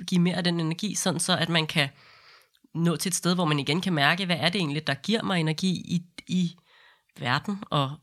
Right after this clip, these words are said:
måske også i podcasten, og er der overhovedet noget, der giver mig energi længere? Eller er vi bare nået til et sted? For det er jo virkelig også en mulighed, hvor man kan sige,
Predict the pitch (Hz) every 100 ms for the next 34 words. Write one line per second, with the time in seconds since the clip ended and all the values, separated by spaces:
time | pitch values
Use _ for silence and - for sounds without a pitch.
0 | - 160 151 202 165 175 175 180 180 165
1 | 160 - - 147 123 - 151 247 202 160
2 | 160 156 156 156 165 151 143 143 170 151
3 | 147 160 - 202 - 214 277 214 220 226
4 | 208 196 - 233 254 - - - 214 226
5 | 214 220 226 196 208 208 247 294 262 190
6 | 196 190 185 220